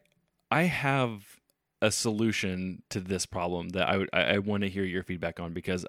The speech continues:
I, this is, would have been an aggressive move, but I think it's maybe the route I would have gone, and I would have rather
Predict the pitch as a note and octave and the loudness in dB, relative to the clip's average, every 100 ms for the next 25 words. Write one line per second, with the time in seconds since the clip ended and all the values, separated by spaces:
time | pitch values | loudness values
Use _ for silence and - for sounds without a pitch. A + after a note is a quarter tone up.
0 | - E2 - - G#2 G#2 A#2 A2 A2+ B2 | -4 -4 -4 -8 -4 0 0 0 0 0
1 | C3+ B2 B2 A#2 G#2+ F#2+ G2+ - A2 F#2+ | 0 0 0 2 0 0 0 2 0 2
2 | F#2 F#2 B2 - _ - - - - G#2+ | 0 0 -2 -4 _ -20 -20 -10 0 2
3 | - F#2+ - F#2+ G#2 - - - - F2 | 2 0 -4 -2 -2 -4 -8 -10 -8 -2
4 | F2+ F#2+ G#2+ F#2+ F2+ F2+ - F#2+ F#2+ F#2+ | 0 2 4 2 2 0 0 0 0 0
5 | F#2 F2+ F#2+ A2+ - F2+ F2+ F#2 F2+ F2+ | -2 0 0 0 0 -2 0 0 0 0
6 | F2 | 0